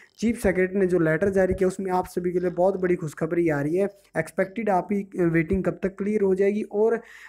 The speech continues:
अब और चांसेस बढ़ गए हैं कि भाई ज़्यादा से ज़्यादा युवाओं की जो है वेटिंग क्लियर होने जा रही है।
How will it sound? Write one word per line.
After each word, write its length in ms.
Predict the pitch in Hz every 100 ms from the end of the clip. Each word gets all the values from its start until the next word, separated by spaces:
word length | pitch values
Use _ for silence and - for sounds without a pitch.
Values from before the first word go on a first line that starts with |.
| -
अब 220 | 208 208
और 240 | 208 220 240
चांसेस 400 | 208 196 202 180
बढ़ 180 | 165 160
गए 140 | 185
हैं 100 | 202
कि 120 | 196
भाई 140 | 190 196
ज़्यादा 320 | 165 160 185
से 120 | 175
ज़्यादा 260 | 156 151 165
युवाओं 380 | 160 147 165
की 120 | 170 151
जो 160 | 151
है 120 | 147
वेटिंग 400 | 143 147 143 160
क्लियर 300 | 160 147 147
होने 300 | 156 135 143
जा 140 | 139 139
रही 80 |
है। 60 | 143